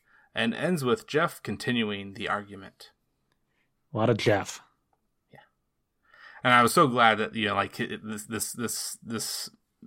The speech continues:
Speaker 1: probably best, longest, uh, you know, kind of, uh, diatribe by him, um, wasn't, well, it, it just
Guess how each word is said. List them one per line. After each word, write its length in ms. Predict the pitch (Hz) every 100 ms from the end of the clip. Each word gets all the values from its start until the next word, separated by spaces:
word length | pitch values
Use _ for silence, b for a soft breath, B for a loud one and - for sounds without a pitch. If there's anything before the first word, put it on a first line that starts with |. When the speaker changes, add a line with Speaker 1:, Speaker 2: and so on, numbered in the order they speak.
| - - - 165 180 175 147 135
Speaker 1:
probably 320 | 165 165 143
best, 520 | 117 113 127 123 -
longest, 800 | 123 127 135 123 110 - - - B B B B B
uh, 400 | 101 104 101 101 101
you 260 | 98 107
know, 140 | 104 101
kind 320 | - 104 101
of, 180 | 101 95 98 - _ -
uh, 220 | 101 98 98 -
diatribe 640 | 113 107 104 - 98 98
by 140 | 98 107
him, 420 | 104 98 98 - B B B B -
um, 480 | 101 147 202 190 233 _ - - - -
wasn't, 580 | 120 120 120 110 107 101 _ _ _
well, 500 | 107 120 151 170 170
it, 140 | 175 151
it 100 | 160
just 200 | 170